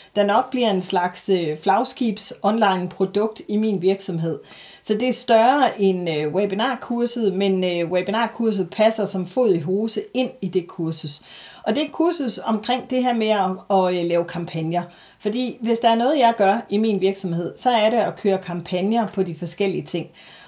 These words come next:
Og der er jo faktisk en masse, øh, ja, jeg ved ikke, om man skal kalde det, øh, teori, men der er en masse, øh, grundigt, øh,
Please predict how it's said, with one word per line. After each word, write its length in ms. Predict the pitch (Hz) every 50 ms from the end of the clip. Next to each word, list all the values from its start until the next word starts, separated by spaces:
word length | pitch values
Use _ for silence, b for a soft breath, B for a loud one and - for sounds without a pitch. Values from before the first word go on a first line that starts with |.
| B B
Og 80 | 208 220
der 60 | 226
er 120 | 233 247
jo 120 | 285 330 311
faktisk 420 | 226 196 208 208 - 226 208 - -
en 140 | 196 185 185
masse, 440 | 185 208 233 226 - 202 170 143 - -
øh, 360 | 180 185 165 147 151 156 151 147 143 127 139 - - - - - -
ja, 120 | 175 156 156 - -
jeg 140 | 175 170 180
ved 60 | 185
ikke, 120 | 208 226 240
om 60 | 214
man 120 | 190 180
skal 200 | 160 - 180 170
kalde 280 | - - 190 170 165 170
det, 120 | 165 175 -
øh, 340 | 190 175 170 160 135 143 147
teori, 480 | 143 - 208 190 180 190 240 294 254 -
men 160 | - 202 214 208
der 100 | 220 233 226 -
er 140 | - 247 302 311 269
en 80 | 208
masse, 420 | 185 185 190 214 208 - 202 180 143 B B B B B B B _ -
øh, 420 | 190 180 170 170 160 135 139 156 143 -
grundigt, 640 | - - 208 226 254 277 262 262 220 185 165 - -
øh, 440 | 180 170 156 143 143 143 143 135 151